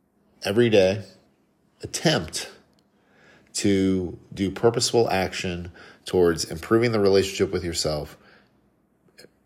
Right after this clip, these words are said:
redefining the relationship you have with eating and exercise, and either discover or rediscover your creativity. Now, the really cool thing about this challenge is you're going to have days where you don't get everything done.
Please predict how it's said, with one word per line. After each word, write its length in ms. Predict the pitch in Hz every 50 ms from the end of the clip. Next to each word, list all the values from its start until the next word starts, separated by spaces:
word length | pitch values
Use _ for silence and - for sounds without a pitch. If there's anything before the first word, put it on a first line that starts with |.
| _ _ _ _ _ _ -
redefining 840 | 95 98 120 139 143 - - - - 120 120 131 139 127 104 69 58 - - - _ _ _ _ _ _
the 500 | - - 87 90 87 87 87 90 90 85 - - - -
relationship 520 | 98 95 95 95 90 90 87 - 92 85
you 100 | 90 87
have 260 | 90 90 85 85 80
with 140 | 90 80 85
eating 260 | - 98 101 101 95
and 120 | 98 95 87
exercise, 760 | 82 82 - - 90 85 - 78 76 76 73 76 76 - - - - - _ _ _
and 220 | - 90 87 82 -
either 260 | 87 92 92 90 87
discover 680 | 80 85 - - - 104 101 95 98 98 95 95 - - - - _
or 160 | - 101 95 87
rediscover 800 | 82 95 95 87 90 87 - - 78 73 73 69 69 67 - - _ _ _
your 200 | - 82 80 76
creativity. 720 | - - 73 69 69 69 - - - - - - - - - _ _ _ _ _ _ _ _ _ _ _ _ _ _ - - - - - - - -
Now, 80 | 101 101
the 100 | 107 110
really 220 | 123 135 147 143
cool 200 | 143 - 135 123
thing 200 | - - 123 113
about 220 | 107 107 104 101
this 200 | - 107 98 -
challenge 440 | - - 120 120 120 117 110 92 92
is 120 | 92 85 87
you're 120 | 101 90
going 260 | 95 107 113 120 117
to 60 | 95
have 260 | 92 101 98 90 82 82
days 420 | 90 90 90 90 90 87 85 -
where 440 | 87 90 92 92 92 90 90 85 -
you 100 | 98 98
don't 300 | 90 90 92 101 110 107
get 160 | 98 90 87
everything 480 | 78 73 - 85 85 85 - 82 82 78
done. 360 | 73 - 62 - - - -